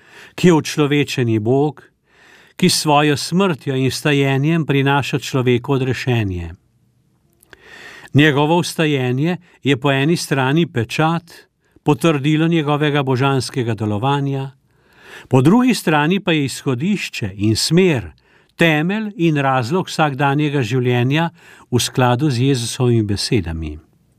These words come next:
Ko v pismu Kološanom govori o Gospodu,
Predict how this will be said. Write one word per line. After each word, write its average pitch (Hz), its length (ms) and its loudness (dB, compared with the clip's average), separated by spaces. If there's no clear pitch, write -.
Ko 214 200 6
v 208 100 -2
pismu 170 640 0
Kološanom 139 840 2
govori 135 380 0
o 127 120 2
Gospodu, 113 720 -2